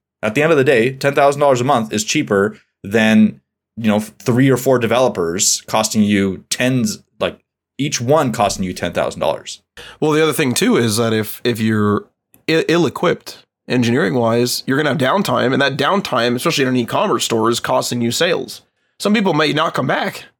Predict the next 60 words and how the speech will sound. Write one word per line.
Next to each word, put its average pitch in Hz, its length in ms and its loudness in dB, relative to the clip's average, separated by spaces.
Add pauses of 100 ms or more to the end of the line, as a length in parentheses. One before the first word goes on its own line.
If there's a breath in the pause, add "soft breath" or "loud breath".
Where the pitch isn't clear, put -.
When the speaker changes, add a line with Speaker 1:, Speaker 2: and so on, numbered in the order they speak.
(120)
Speaker 2:
I-, 117 200 -2
they 135 180 0
might 147 180 0
go, 123 120 2
"Well, - 360 0 (360)
their 127 160 0
store 170 220 2
was 143 100 2
down 165 320 0
twice, 190 520 -2 (180)
store 165 200 0
was 160 80 0
down 156 260 2
once 185 240 0
today. 190 440 0 (400 soft breath)
I've 165 180 0
now 175 160 2
thought 180 300 0
about 131 200 2
it, - 280 -4
and 143 80 -4
I 156 60 2
don't 160 140 2
want 196 200 2
this 135 180 -2
anymore." 110 560 -2
And 143 100 0
then 143 100 2
they 151 60 2
walk 160 260 2
away. 180 500 0
So - 160 -2
that's, 190 180 0
that's 202 160 0
actually 185 240 0
costing 170 380 -2
you 170 80 0
sales. - 480 -2 (400 loud breath)
So - 80 -2
it's 143 100 -2
costing 202 300 0
you 143 60 2
money 160 200 2
to 131 80 0
engineer 147 460 0
it - 180 -4 (220)
and - 120 -12
keep 156 200 -2
it 127 80 0
up, - 140 -4
ke-, 123 300 -2
keep 165 180 -6
your 147 100 0
engineering 151 360 0
team 117 220 -2
there 113 180 0
and 127 80 2
up - 120 -4
to - 40 -8
snuff. 170 360 -2